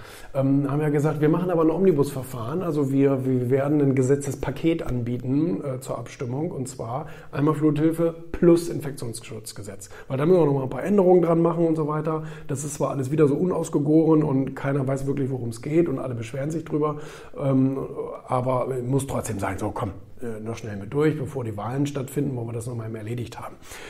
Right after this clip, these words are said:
Ähm, also das heißt, und das ist ja das Abartige daran, ne?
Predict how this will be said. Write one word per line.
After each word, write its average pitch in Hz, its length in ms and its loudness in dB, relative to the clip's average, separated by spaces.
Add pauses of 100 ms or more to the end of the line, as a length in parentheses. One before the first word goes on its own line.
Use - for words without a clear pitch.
(240)
Ähm, 131 520 2
also 123 180 -2
das 123 200 -4
heißt, 151 200 -2
und 127 120 0
das 117 160 -4
ist - 140 -6
ja 151 80 -2
das 156 300 -6
Abartige 110 500 -8
daran, 95 280 -10 (100)
ne? 156 140 -10